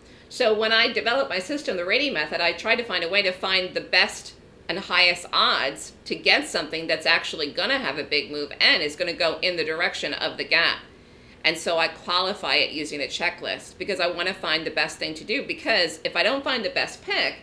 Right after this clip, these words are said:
then I'm at the mercy of the market, because most stocks go with the market on any given day. And like I said, most things gap.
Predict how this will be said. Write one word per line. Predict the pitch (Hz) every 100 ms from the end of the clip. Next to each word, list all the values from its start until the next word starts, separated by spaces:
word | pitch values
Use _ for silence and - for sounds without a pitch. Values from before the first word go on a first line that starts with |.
| - - - -
then | 202
I'm | 208
at | 202
the | 202
mercy | 185 202 226 208
of | 180
the |
market, | 170 175 180 160 82 -
because | 180 170
most | 185 190 214
stocks | 202 196
go | -
with | 170
the | 170
market | 180 196 185
on | 147
any | 143 147
given | 147 135 139
day. | 131 92 - - -
And | 320 277 143 175 220 - - - -
like | 147 156
I | 208
said, | - 320 339 135 156 185 - - - - -
most | 175 247 277 -
things | 262 233 143
gap. | 123 165 135 92